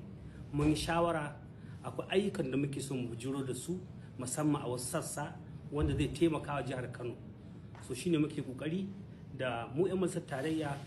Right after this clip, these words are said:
da gwamna, za mu zo mu same ka,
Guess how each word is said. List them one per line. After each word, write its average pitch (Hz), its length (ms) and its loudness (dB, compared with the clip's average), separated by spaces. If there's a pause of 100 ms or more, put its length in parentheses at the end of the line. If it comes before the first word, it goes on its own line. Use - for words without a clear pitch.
(520)
da 123 80 -6
gwamna, 156 480 4 (580)
za 156 140 0
mu 156 100 2
zo 147 140 2
mu 143 80 4
same 131 480 -2
ka, 135 80 -4